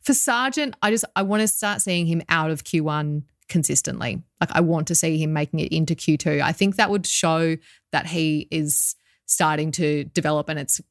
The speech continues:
a, feels like a reasonable ask. You know, I think it's very, there's a big gap between Q two and Q three. And I think just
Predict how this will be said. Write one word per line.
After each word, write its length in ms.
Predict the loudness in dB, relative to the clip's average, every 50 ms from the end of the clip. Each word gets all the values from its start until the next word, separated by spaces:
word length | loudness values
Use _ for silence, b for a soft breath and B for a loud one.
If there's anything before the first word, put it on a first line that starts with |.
| _ _ _ _ _ -20 _ 0 0
a, 240 | 0 2 0 -2 -4
feels 480 | -4 0 2 4 4 4 2 2 2 0
like 200 | 0 0 -2 -4 -4
a 140 | -4 -4 -2
reasonable 600 | -2 0 0 0 2 0 -2 -4 -4 -4 -2 -2
ask. 420 | 0 0 0 0 0 -2 -4 -4 -4
You 100 | -2 0
know, 60 | 0 2
I 80 | 2
think 180 | 2 0 0 0
it's 100 | 0 0
very, 280 | 0 0 0 0 -2 -6 -10 -14 -14 _ -4
there's 140 | 0 0 0
a 40 | 0
big 360 | 0 0 2 2 2 2 0
gap 240 | 0 0 0 0 -2
between 460 | -12 -10 -6 -4 -4 -4 -2 -4 -6
Q 180 | -6 -4 -4 -4
two 180 | -2 -2 -2 -2
and 140 | -2 -4
Q 160 | -4 -4 -4 -2
three. 340 | 0 2 2 4 2 0 B B B B B B B B B -2
And 400 | 0 0 2 0 0 0 -2 -4 -2 0
I 80 | 0 0
think 320 | 0 0 -4 -4 -4 -4
just 240 | 0 0 0 0 -2